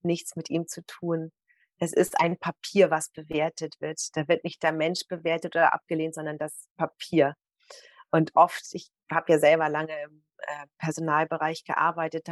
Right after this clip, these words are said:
wenn man da, keine Ahnung, zweihundert Bewerbungen liegen hat, da guckt man ja auch gar nicht mehr hin. Also ich weiß ja gar nicht, welchen Lebenslauf ich wem zurück-, also wer hinter dem Lebenslauf ist, weil das so schnell gehen muss.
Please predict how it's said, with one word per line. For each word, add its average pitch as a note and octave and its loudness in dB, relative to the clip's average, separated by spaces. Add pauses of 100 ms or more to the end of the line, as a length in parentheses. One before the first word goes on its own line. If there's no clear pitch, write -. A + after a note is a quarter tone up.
wenn D#3+ 0
man D#3 -4
da, D#3+ 0
keine E3 -4
Ahnung, E3 -4
zweihundert E3+ -6
Bewerbungen E3 -6
liegen F#3+ -6
hat, E3 -10
da D#3 -4
guckt - -14
man D#3+ -4
ja D#3+ 4
auch - -4
gar D3 -2
nicht D3+ -14
mehr D3 -8
hin. D#3 -2 (560)
Also D#3+ 0
ich D#3+ -4
weiß E3+ 2
ja D#3+ -4
gar D3+ -6
nicht, D3 -8
welchen D#3 0
Lebenslauf D#3+ 0
ich - -16
wem D#3 -2
zurück-, D#3+ -6
also D#3 -2 (340)
wer D3+ 4
hinter D#3+ -6
dem D3+ -10
Lebenslauf D#3 -6
ist, - -6
weil D#3 -2
das D3+ -4
so F3+ -6
schnell E3+ -6
gehen D3+ -10
muss. E3 -18